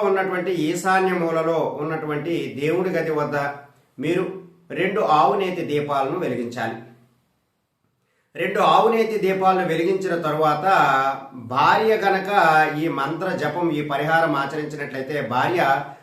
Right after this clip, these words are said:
భర్త కోసం చేస్తున్నట్లయితే వారు ఒక రకంగా మంత్రం చెప్పాలి.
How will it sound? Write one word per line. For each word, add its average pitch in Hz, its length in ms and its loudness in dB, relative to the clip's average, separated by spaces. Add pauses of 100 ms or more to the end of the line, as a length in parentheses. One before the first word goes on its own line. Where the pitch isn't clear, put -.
(180)
భర్త 147 220 0 (100)
కోసం 202 320 2
చేస్తున్నట్లయితే 170 800 -2 (720)
వారు 175 320 4 (420)
ఒక 170 80 -4 (100)
రకంగా 165 420 0
మంత్రం 131 320 -6
చెప్పాలి. 117 340 -6